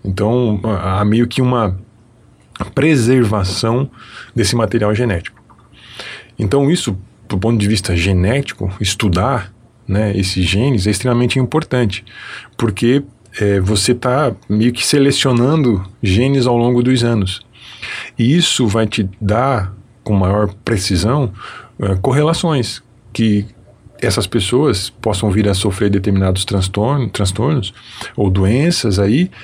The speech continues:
e a gente tentar correlacionar isso com esses genes. Uma vez que você consegue fazer isso, aí abre-se um leque de opções, desde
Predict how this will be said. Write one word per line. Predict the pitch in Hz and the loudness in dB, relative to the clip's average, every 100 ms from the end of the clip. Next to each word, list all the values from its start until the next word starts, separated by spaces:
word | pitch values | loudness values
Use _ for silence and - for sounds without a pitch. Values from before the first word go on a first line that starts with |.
| - | -8
e | 123 | -2
a | |
gente | 120 - | 0 0
tentar | 139 - | 0 0
correlacionar | 135 143 143 135 - 135 127 | 0 2 2 0 -2 0 0
isso | 120 - | -2 -2
com | 135 | -2
esses | 120 151 | -2 -2
genes. | 147 131 95 95 - - - - - - | -2 0 -2 -4 -12 -20 -16 -12 -8 -2
Uma | 139 127 | 2 2
vez | 160 185 | 2 2
que | 165 | 2
você | 147 - | 2 2
consegue | 139 131 - 147 143 | 0 -2 0 0 0
fazer | - 110 101 95 | 0 0 2 2
isso, | 110 143 - 95 92 - - - | 2 0 0 -4 -4 -12 -12 -2
aí | 95 101 127 139 - - | 2 4 2 0 -8 -10
abre-se | 101 104 107 92 - 90 92 - _ - | -4 -2 0 -2 -2 -4 -6 -12 _ -8
um | 131 120 | -2 0
leque | 101 98 | 0 0
de | 101 | -2
opções, | 107 - 139 104 92 - - | -2 -2 -4 -4 -6 -8 -2
desde | 113 160 165 123 101 104 92 | 2 4 4 0 0 2 2